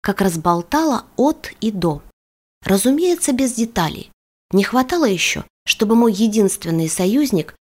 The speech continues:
сбежал с воплями. Но с подробностями, позволяющими в нужной мере излить накопившиеся чувства. Горечь от встречи с теперь уже с недругом.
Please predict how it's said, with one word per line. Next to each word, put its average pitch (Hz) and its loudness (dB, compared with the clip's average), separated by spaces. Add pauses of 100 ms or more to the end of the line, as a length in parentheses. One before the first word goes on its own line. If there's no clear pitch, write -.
(140)
сбежал 196 0
с - -4
воплями. - -4 (580)
Но 233 4
с 220 -4
подробностями, 196 -2 (240)
позволяющими 254 2
в 226 2
нужной 214 4
мере 277 4 (120)
излить 247 -4
накопившиеся 220 -2
чувства. - -6 (480)
Горечь 247 2
от 202 -4
встречи 247 -2 (200)
с - -2
теперь 247 0
уже 226 -2 (220)
с - -6
недругом. 175 -2